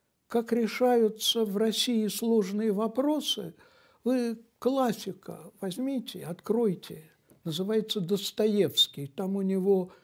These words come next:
Смердяков всё время, которого учит лакей Григорий, всё время мучит его вопросами. «А почему? А вот почему!»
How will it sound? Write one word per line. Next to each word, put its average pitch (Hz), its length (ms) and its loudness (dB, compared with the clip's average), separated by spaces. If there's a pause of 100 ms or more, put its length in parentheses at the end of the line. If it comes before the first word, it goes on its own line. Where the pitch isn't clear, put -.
(140)
Смердяков 190 1000 0 (420)
всё 220 200 -2
время, 208 520 0 (420)
которого 190 460 4 (160)
учит 208 480 2
лакей 170 600 2 (400)
Григорий, 185 540 2
всё - 220 2
время 262 300 2
мучит 240 520 4
его 214 320 4
вопросами. 233 960 4 (720)
«А 247 200 6
почему? 330 1160 10 (540)
А 180 200 2 (200)
вот 370 420 12
почему!» 226 680 6